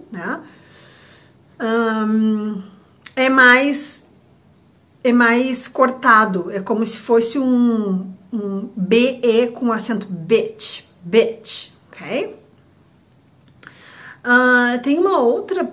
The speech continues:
tem três palavras que são muito parecidas, por exemplo, flour, de farinha, né,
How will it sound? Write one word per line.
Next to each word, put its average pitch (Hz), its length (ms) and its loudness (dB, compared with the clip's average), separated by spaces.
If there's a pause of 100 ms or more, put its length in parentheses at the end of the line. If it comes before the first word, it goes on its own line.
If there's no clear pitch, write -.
(360)
tem 240 240 -4
três 349 360 -2
palavras 254 500 2
que - 80 -16
são 254 160 -2
muito 214 220 -4
parecidas, 202 680 -4
por 214 140 -8
exemplo, 190 480 -4
flour, 233 800 2 (280)
de 196 140 -12
farinha, 202 560 -4
né, 247 360 -6